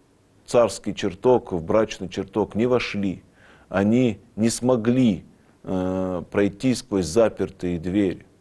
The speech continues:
Даже, ну, в телесном смысле слова это совершеннейшая добродетель, это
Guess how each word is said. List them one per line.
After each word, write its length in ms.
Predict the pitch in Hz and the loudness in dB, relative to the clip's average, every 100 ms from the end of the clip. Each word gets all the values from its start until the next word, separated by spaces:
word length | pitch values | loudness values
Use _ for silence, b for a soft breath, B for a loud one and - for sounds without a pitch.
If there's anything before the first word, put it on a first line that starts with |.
| b b b _ | b b b _
Даже, 480 | 98 120 104 131 123 b b - | 4 4 6 2 0 b b -6
ну, 320 | 101 110 - | 0 0 -2
в 80 | - | -6
телесном 640 | - 113 139 147 - 104 | 0 4 6 4 0 -8
смысле 560 | 90 120 131 113 - 98 | -6 -4 -2 -4 -6 -8
слова 500 | - 117 131 120 101 | -2 4 6 6 4
это 180 | 104 101 | 2 -2
совершеннейшая 1160 | - 104 107 - - 139 123 98 90 - 87 87 | -2 0 0 0 2 4 2 -2 -6 -6 -6 -4
добродетель, 760 | 92 90 101 101 113 - 82 | -4 -2 0 0 -2 -2 -8
это 280 | 90 98 | -6 -8